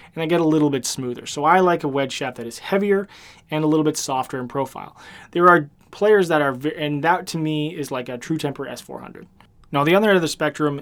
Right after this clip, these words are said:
is something like a K B S High Rev, which is a lot stiffer overall in the profile. And for a lot of players that are used to something like, say, an S four hundred, it's go-, they always say it, it feels a lot stiffer. It feels like it's harder to load.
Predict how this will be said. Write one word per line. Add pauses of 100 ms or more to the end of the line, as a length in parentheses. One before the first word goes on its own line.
is
something
like
a
K
B
S
High
Rev, (480)
which
is (100)
a
lot
stiffer (360)
overall
in
the
profile. (420)
And
for
a
lot
of
players
that
are
used
to
something
like,
say,
an
S
four
hundred, (380)
it's
go-,
they
always
say
it, (100)
it
feels
a
lot
stiffer.
It
feels
like
it's
harder
to
load.